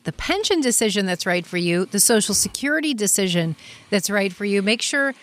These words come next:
that your four oh one K is in good shape, your, your I R As. There's so many tax implications here to talk about as well.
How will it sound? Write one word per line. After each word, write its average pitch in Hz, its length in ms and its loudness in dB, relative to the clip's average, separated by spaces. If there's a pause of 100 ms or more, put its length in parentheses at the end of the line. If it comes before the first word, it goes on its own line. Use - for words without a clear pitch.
(320)
that 208 100 -2
your 214 100 0
four 254 180 -2
oh 247 60 2
one 220 160 -2
K 240 260 -2
is 226 160 0
in 196 140 0
good 175 180 -4
shape, 165 360 2
your, 175 420 0
your 196 220 -2
I 226 260 0
R 220 200 0
As. 180 280 -4
There's 202 200 -2
so 247 200 2
many 226 160 0
tax 214 500 0
implications 196 800 0
here 175 260 0
to 170 80 -2
talk 180 320 2
about 175 400 -2
as 165 200 -2
well. 202 400 0